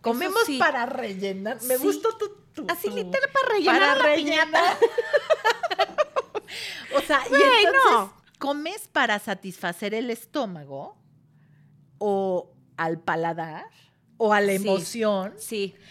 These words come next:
Speaker 1: pero no comemos realmente para nutrir al cuerpo.
Speaker 2: Mira,
Speaker 1: Y
Speaker 2: te,
Speaker 1: yo,
Speaker 2: sí.
Speaker 1: fíjate, a mí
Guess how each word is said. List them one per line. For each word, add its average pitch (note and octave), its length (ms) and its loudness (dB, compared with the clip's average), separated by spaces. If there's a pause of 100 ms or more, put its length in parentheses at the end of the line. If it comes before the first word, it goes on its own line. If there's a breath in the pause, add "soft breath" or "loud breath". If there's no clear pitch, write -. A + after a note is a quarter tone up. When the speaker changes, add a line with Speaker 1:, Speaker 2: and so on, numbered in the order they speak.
(160 loud breath)
Speaker 1:
pero A#3 260 2
no B3 200 -6
comemos B3 520 -8
realmente F#3 760 -6 (1000)
para E3 300 -2
nutrir F3+ 580 -6
al G3 160 -6
cuerpo. - 400 -10 (180)
Speaker 2:
Mira, B3 280 0
Speaker 1:
Y F#3 40 -6
Speaker 2:
te, C4 140 2
Speaker 1:
yo, C4+ 200 -6
Speaker 2:
sí. A#3+ 420 -6
Speaker 1:
fíjate, A#3 440 -4
a A#3 120 -6
mí F#4 120 -10